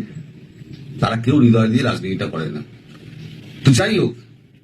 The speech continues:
এই যে আওয়ামী লীগের ভেতরে যে শত্রুগুলো রয়েছে, যারা Facebook কন্ট্রোল করছে, আমার তাদের কাছে একটা প্রশ্ন,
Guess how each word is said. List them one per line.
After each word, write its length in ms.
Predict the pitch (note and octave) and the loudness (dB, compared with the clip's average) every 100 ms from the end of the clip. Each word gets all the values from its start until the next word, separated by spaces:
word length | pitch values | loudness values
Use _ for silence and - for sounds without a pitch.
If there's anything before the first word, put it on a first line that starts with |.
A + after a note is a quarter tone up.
| _ - - - - - - | _ -20 -20 -20 -20 -8 2
এই 200 | F3 A3 | 4 6
যে 280 | F#3+ B2 A#2 | 4 2 0
আওয়ামী 340 | - B2 C#3 | -2 2 4
লীগের 300 | C#3+ D3 D3 | 4 4 2
ভেতরে 320 | A2+ A2+ C#3 A#2+ | 2 2 4 4
যে 120 | A#2+ | 4
শত্রুগুলো 600 | - A2+ - A#2 A2+ G2 | 4 4 8 10 10 6
রয়েছে, 380 | G#2+ A2 - - - - - - - - - - - - | 4 2 0 -8 -12 -20 -20 -20 -20 -20 -20 -20 -16 2
যারা 320 | F2+ A2 A#2 A#2 | 4 4 2 0
Facebook 360 | G2+ A2+ A2+ | 0 4 4
কন্ট্রোল 400 | G#2 G2 G2+ A2 | 4 0 4 4
করছে, 460 | G2 F#2+ - G2 - - - - - - - - - - - - - | 4 0 4 2 2 -6 -18 -18 -16 -16 -18 -20 -20 -16 -14 -4 2
আমার 280 | A#2+ F3 F#3+ | 2 2 0
তাদের 260 | B2+ D#3 D#3+ | 0 0 0
কাছে 200 | D#3 C#3+ | 2 2
একটা 220 | A#2 D3 | 2 0
প্রশ্ন, 560 | A#2 A#2 - A#2+ A#2 | 2 2 4 2 2